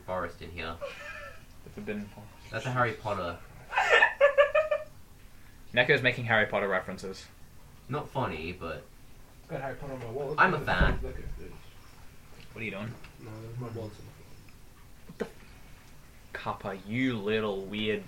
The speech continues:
Speaker 2: person.
Speaker 1: What's
Speaker 2: He
Speaker 1: this?
Speaker 2: dropped his
Speaker 1: Oh, he,
Speaker 2: wallet
Speaker 1: he dropped
Speaker 2: on the
Speaker 1: his
Speaker 2: phone.
Speaker 1: wallet.
Speaker 2: Uh, and this thing has a suction cap.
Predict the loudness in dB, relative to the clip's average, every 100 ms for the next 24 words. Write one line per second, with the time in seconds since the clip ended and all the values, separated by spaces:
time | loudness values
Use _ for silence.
0 | -2 2 2 0 -6 -4 -4 0 2 2
1 | 2 6 8 8 4 2 4 4 4 4
2 | 4 6 6 4 2 -2 -2 -4 -4 -2
3 | -2 -2 -8 2 4 4 4 2 6 6
4 | 4 0 4 6 6 8 6 8 8 10
5 | 10 12 10 10 6 8 8 6 0